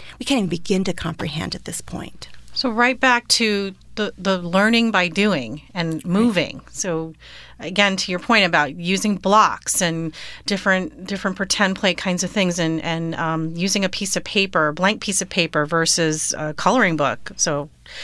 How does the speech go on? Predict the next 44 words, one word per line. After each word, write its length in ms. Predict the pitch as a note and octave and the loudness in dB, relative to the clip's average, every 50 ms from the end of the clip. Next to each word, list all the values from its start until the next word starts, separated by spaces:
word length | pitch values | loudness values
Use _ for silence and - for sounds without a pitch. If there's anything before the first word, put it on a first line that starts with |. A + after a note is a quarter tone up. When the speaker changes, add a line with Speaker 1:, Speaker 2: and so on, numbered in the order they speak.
| - - - - - - | -12 -10 -10 -10 -8 -4
Speaker 2:
that's 240 | - F3+ F#3+ F#3 - | 0 0 0 0 0
really 240 | A3 G3+ F3+ E3 D#3 | 0 2 2 2 0
interesting. 480 | D#3 F3+ - G3+ - - D#3+ C#3+ C#3 - - - - - - - - | 0 0 0 -2 0 0 0 -2 -4 -6 -8 -8 -8 -6 -2 2 4
Um, 360 | G3 G3 F#3+ F#3+ F#3 F#3+ F#3 - | 4 6 6 4 4 2 0 0
and 420 | G#3 G#3+ G#3+ G#3 G#3 G3+ G3 - - - - | 0 2 4 4 2 2 -2 -6 -10 -14 -20
the 320 | - F3+ - - A3 G3 G#3+ | -18 -16 -12 -8 -6 -6 -4
piece 320 | - - D#4+ F#4+ G4 - | -2 0 0 0 0 0
to 160 | - - D#4 | 0 2 4
me, 160 | C#4 C4+ C4 B3+ | 4 4 4 2
too, 280 | - - C#4+ C#4+ C4+ | 2 2 2 2 4
is 200 | A#3+ G#3 G3 - | 2 2 2 0
the 120 | - G3 F#3+ | 0 -2 -4
pretend 520 | - - - - G#3+ - - A#3 G#3+ A3+ | -4 -6 -6 -6 -2 0 2 2 2 2
play 160 | - A#3 G3+ | 2 0 0
when 140 | F#3 F#3 F3+ | 0 0 0
they're, 180 | F3+ F3 F3+ F3 | 0 -2 -4 -4
they're 220 | - F#3+ F3 F3 | -2 0 0 0
dressing 420 | E3+ - F#3 F#3 - - G3 F3 | 2 2 0 2 2 0 0 2
up 300 | F3+ D#3+ B2+ F#2 - - | 2 2 2 2 0 -2
or 220 | F3+ E3+ E3+ E3 E3 - - - - - - | -2 0 0 0 -2 -4 -8 -10 -10 -4 2
they've 200 | - G3 G3 F#3+ | 2 2 2 4
read 220 | G3+ G#3+ G#3+ G#3+ G#3+ | 4 4 4 4 4
a 60 | G#3 | 2
story 520 | - - - - F#3+ F#3 F3+ E3+ E3 D#3 | 0 0 2 2 2 4 4 4 4 4
and 160 | D#3 D#3+ E3 | 2 0 0
they 100 | E3+ E3+ | 0 0
act 320 | - - F3 F3+ - - - | 2 2 2 2 2 0 0
it 80 | F#3 | 0
out. 440 | F3 - D#3+ D#3+ D3+ C#3+ B2 G#2 - | 2 4 4 4 4 4 2 0 -2
And 120 | - F3+ G3 | -4 -4 -2
I, 100 | D#3+ G3+ | -2 -4
it's 260 | A3+ - - - - | -2 -2 -2 -2 0
really 180 | C#4+ C4+ B3 | 2 2 0
fun 240 | G#3+ - F#3+ F3 E3 E3+ | 0 2 0 0 2 0
to 140 | - E3+ | -2 -4
watch. 560 | D#3 D#3+ D#3 C3+ - - - - - - - - - - - - - - - - - | -2 0 0 0 2 2 2 0 0 0 0 -4 -8 -16 -14 -14 -12 -12 -14 -8 -4
Um, 480 | - G3 F#3+ F#3+ F#3 F3+ F3 F3+ F#3 - - - - - - - - - - - - - - - | 0 2 4 4 2 2 0 -2 -6 -8 -12 -20 -20 -18 -16 -16 -16 -16 -14 -10 -6 -6 -4 0
so 340 | - - D4 D4 C#4 - - - - - - - | 2 4 4 4 4 0 -4 -10 -16 -16 -4 0
it's 220 | - B3+ A#3+ - - | 0 0 2 2 2
interesting 420 | F4+ F#4+ - A4+ - - F#4 D4+ | 2 4 4 2 2 4 4 4
that 120 | C#4 - | 4 4
you 120 | B3 B3 B3 | 4 4 4
mentioned 440 | A#3+ A#3 A#3 A#3+ - - B3 A3+ - | 6 4 4 4 4 2 0 0 0
technology. 920 | - A3+ G#3+ G#3+ G#3 G3 F#3+ F#3 F#3 F#3 F3+ - - - - - - | 0 0 0 2 4 4 6 6 6 4 2 0 -2 -6 -8 -12 -14